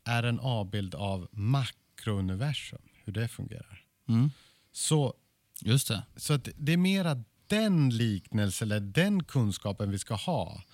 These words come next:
Speaker 1: av att vi ska lära oss att ta hand om kanske, om vi ska gå ner i minsta detalj, en cell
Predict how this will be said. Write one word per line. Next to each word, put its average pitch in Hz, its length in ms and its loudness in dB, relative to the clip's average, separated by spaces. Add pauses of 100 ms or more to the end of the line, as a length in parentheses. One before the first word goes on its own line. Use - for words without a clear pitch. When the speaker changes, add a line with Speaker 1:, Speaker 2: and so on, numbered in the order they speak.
(260)
Speaker 1:
av 101 200 -2
att 101 160 -2
vi 151 200 2
ska - 160 -2
lära 139 240 0
oss 104 120 -4
att - 80 -14
ta 101 80 -4
hand 95 280 -2
om 90 180 -4
kanske, 87 540 -6 (840)
om 98 220 0
vi 87 60 -6
ska - 140 -6
gå 90 180 -6
ner 87 180 -4
i 92 180 -8
minsta 110 360 0
detalj, 101 440 -2 (120)
en 120 240 2
cell 95 680 4